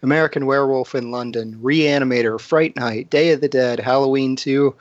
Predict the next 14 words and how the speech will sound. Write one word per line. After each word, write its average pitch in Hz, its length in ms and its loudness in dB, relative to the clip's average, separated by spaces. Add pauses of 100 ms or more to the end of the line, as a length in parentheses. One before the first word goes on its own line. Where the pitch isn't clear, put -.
(320)
The 139 100 -4
list 147 220 2
goes 131 220 2
on. 127 400 0
It's 135 220 -2
just - 560 -6 (320)
a 127 100 -2
wonderful 123 680 -2
era 117 340 -6
for 120 240 -6
those 117 240 -2
types 117 300 -2
of 107 80 -8
movies. 113 500 -8